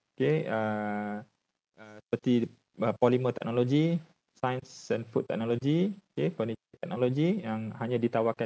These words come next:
di Pahang, Jengke Pahang. Program eco technology, uh, Texas Science and Fashion Technology, dan juga kita ada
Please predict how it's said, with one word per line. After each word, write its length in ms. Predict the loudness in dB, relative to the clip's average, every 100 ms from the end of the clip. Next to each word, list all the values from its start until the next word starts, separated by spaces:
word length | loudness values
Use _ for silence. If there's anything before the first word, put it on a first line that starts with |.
| -2
di 80 | -2
Pahang, 480 | -2 0 0 0 -6 _ _ _ _
Jengke 240 | -10 -4 -4
Pahang. 320 | -2 -4 -4 -8 _ _ _ _
Program 320 | 0 6 6 6
eco 280 | 0 _ 4
technology, 640 | 4 0 0 2 2 2 -2 _ _ _ _ _ -8
uh, 160 | 0
Texas 320 | 0 2 0
Science 320 | 2 0 0 -4
and 40 | -2
Fashion 200 | -2 0
Technology, 560 | 0 2 4 4 2 -2 _ _ _
dan 80 | 4
juga 240 | 6 6 4
kita 320 | 4 4
ada 120 | 6